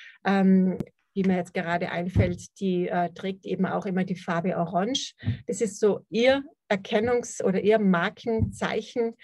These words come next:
und, ähm, auch ihr Auto ist orange. Das ist immer, ja, es,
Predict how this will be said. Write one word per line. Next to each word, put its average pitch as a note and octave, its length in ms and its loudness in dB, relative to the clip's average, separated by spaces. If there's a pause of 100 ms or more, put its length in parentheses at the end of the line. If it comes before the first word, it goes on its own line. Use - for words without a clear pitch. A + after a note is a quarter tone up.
(380)
und, G#3 440 4
ähm, F#3+ 580 4
auch G3 180 0
ihr A3 160 0
Auto A#3+ 240 2
ist A3 220 0
orange. F#3+ 400 -4
Das F#3+ 180 -8
ist G3 140 -8
immer, G3 380 2
ja, B3+ 280 2
es, - 360 -6